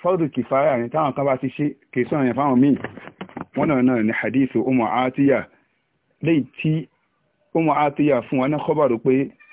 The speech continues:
Ànábì pa wọ́n láṣẹ, "An nakhruja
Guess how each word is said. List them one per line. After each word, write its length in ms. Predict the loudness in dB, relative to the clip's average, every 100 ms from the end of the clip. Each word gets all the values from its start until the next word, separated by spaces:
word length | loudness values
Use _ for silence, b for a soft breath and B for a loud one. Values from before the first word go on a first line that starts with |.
| -2
Ànábì 420 | 2 4 2 0
pa 120 | 0 0
wọ́n 180 | 2 0
láṣẹ, 340 | 0 -2 -4 b b _
"An 180 | -2 4 4 6 4 4 0 -4 B B _
nakhruja 960 | 0 0 0 -2 0 0 2 2 2